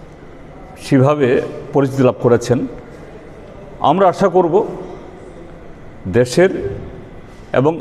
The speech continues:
রাজ্যের এই বর্তমান মুহূর্তে আমাদের বা অর্থাৎ যারা আজকে আমরা বলি পশ্চাৎপদদের বিকাশ চাই, তারা এই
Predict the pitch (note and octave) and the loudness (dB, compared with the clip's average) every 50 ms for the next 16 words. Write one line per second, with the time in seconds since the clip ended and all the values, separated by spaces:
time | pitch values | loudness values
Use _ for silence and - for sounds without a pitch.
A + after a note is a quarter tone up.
0 | - A#2+ B2+ B2 A2+ F#2+ C3 E3+ D3+ A2+ - - - - D3+ C3+ A#2+ B2+ B2 - | 0 2 2 2 2 2 4 4 4 2 0 -6 0 0 2 4 4 2 2 0
1 | - C#3+ D#3 D#3+ C#3+ B2 C3+ F#3 G#3 - - - A#2 F#2+ - - - - - - | 0 2 2 2 4 4 4 4 2 0 0 0 0 0 0 -2 -8 -16 -18 -18
2 | - - - - - - - - - - - - - - - - - - - - | -20 -20 -20 -20 -20 -20 -20 -20 -20 -20 -20 -20 -20 -20 -20 -20 -20 -20 -20 -20
3 | - - A2 C3 E3 F3 F3+ F3 F#3+ G3+ G3 - G3+ - - - - - - G3+ | -2 0 0 2 4 2 4 6 4 4 4 2 -4 -6 -6 -10 -12 -12 -12 -14
4 | - - - - B2+ C3 C3 B2+ B2 A2 - C3+ - - - - - - - - | -14 -16 -10 -4 0 2 2 2 2 0 -4 -6 -12 -12 -14 -14 -16 -8 -4 -4
5 | A#2 - - D#3+ D3+ B2+ - - - - - - - - - C3 C#3 C#3+ E3 E3+ | -4 -2 0 -2 -2 -2 -4 -12 -12 -14 -14 -16 -14 -10 0 2 2 4 4 4
6 | E3 D#3+ - C#3 E3 D3+ D3 D3+ D3+ C3 A#2 C3 C#3 C#3+ C3 C#3 C3 A2+ - - | 2 0 0 2 2 4 4 4 4 4 4 4 4 4 2 2 0 -2 0 0
7 | C3+ B2+ - C3+ A#2+ B2 A#2+ B2 A2 G2 G#2 - B2 A#2+ A#2 - - - A#2 G2+ | -2 0 2 0 2 4 2 2 2 0 2 2 2 0 0 -2 0 0 0 0
8 | F#2+ - - - - - - - - - - - - - - - - - - - | 0 -6 -10 -14 -16 -18 -18 -18 -18 -18 -18 -18 -18 -18 -18 -18 -18 -18 -18 -20
9 | - - - - G3+ C#3 D3+ B2 A2 - - - - - - - - - - - | -20 -16 -2 0 2 2 4 2 0 -2 -4 -6 -10 -14 -14 -16 -16 -18 -18 -18
10 | - - - - - - - - - - - D3+ F3 | -20 -20 -20 -20 -20 -20 -20 -20 -6 0 2 2 2